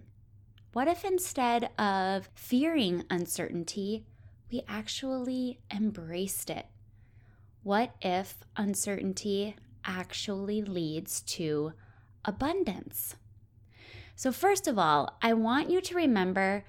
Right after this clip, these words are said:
just how strong you are. You are so strong. You have literally dealt with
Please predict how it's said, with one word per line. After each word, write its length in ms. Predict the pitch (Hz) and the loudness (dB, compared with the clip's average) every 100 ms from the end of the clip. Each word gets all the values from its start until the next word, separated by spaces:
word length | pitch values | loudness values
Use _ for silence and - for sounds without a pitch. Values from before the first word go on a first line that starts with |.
| - - - | -16 -20 -8
just 560 | - 196 196 - - - | 0 2 4 2 0 -8
how 540 | - 220 180 170 165 190 | -8 2 4 4 2 -2
strong 840 | - - - 185 165 151 151 165 - - | -4 -4 -2 2 4 4 0 -4 -12 -6
you 240 | 175 - | -4 -2
are. 380 | - - - - - - - | -4 -6 -8 -10 -20 -20 -14
You 300 | 208 233 311 320 | 2 4 6 4
are 140 | 285 | 2
so 360 | - - 214 190 | 2 4 4 4
strong. 520 | - - 143 - 175 - | 2 0 -2 -4 -12 -8
You 260 | 208 269 320 | 4 6 6
have 280 | 415 403 | 4 2
literally 720 | 262 226 220 233 269 285 302 | 4 4 4 4 4 4 2
dealt 520 | 226 185 170 220 240 - - | 2 4 6 4 2 -10 -8
with 600 | 220 220 214 208 196 - | 4 8 8 6 2 -10